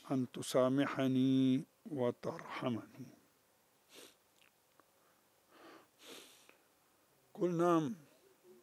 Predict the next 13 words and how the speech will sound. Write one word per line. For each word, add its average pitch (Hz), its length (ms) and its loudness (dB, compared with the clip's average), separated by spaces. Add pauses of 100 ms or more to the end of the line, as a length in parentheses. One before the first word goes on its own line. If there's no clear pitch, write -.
(480)
باب 156 360 2
المفاعلة 160 840 0
استعمل 135 720 -4 (1300)
سلام 139 480 0
الله 135 300 0
عليه، 127 440 2 (1700)
والمفاعلة 139 1120 2 (560)
هذا 147 560 -2
يشترك 135 420 -6
فيه 127 640 -8 (720)
مشاركة 123 800 -4
من 131 220 -10
الطرفين، - 640 -8